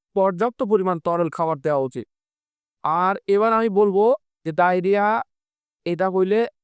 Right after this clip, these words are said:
প্রতিরোধে অথবা করণীয় কি, একদম মূল ভাব শেষের অংশতে। ডায়রিয়া হইলে প্রথমেই আমাদের সতর্ক থাকতে হবে কি, যে ডাক্তার না দেখাই কোনো অ্যান্টিবায়োটিক ওষুধ খাওয়ানো যাবে না।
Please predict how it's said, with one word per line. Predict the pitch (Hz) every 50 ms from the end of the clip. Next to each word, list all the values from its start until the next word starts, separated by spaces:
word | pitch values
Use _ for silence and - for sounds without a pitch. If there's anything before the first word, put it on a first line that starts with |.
| _ _
প্রতিরোধে | - 202 190 - 214 214 220 190 143 151 117 - -
অথবা | - 151 143 185 175 175 190 196 208 - _ _ _ _ _ _ _ _ _ _ _ _ _ _ _ -
করণীয় | 196 226 233 233 233 214 208 196 170
কি, | 139 - 135 110 - _ _ _ _ _ _ _ _ _ _ _ _ -
একদম | 170 185 180 196 202
মূল | 190 190 185 180
ভাব | 185 208 226
শেষের | - - 190 170 - 202 185
অংশতে। | 170 160 - 156 131 170 196 - _ _ _ _ _ _ _ _ _ _ _ _ _ _ _ _ -
ডায়রিয়া | 147 151 165 175 202 220 220
হইলে | 220 226 226 208 196 196 247 262 - _
প্রথমেই | - 180 165 208 214 208 202 190 214 294 - _ _ _ _ _ _ _ _ _ -
আমাদের | 147 160 170 170 165 202 226 254 269 - _ _ _ _ _ _ -
সতর্ক | - - 196 190 185 214 196 - 196
থাকতে | 185 202 185 175 _ - 208
হবে | 185 185 196
কি, | 180 226 247 302 349 _ _ _ -
যে | 156 165
ডাক্তার | 151 147 156 156 147 _ - 190 185
না | 170 160 160 165
দেখাই | 156 165 156 196 190 196 214 240 226 190 -
কোনো | - 175 185
অ্যান্টিবায়োটিক | 185 175 165 156 147 165 156 160 165 160 214 -
ওষুধ | - 143 - 226 220 _ -
খাওয়ানো | - 156 151 151 151 156 151
যাবে | 143 131 117 117
না। | 110 95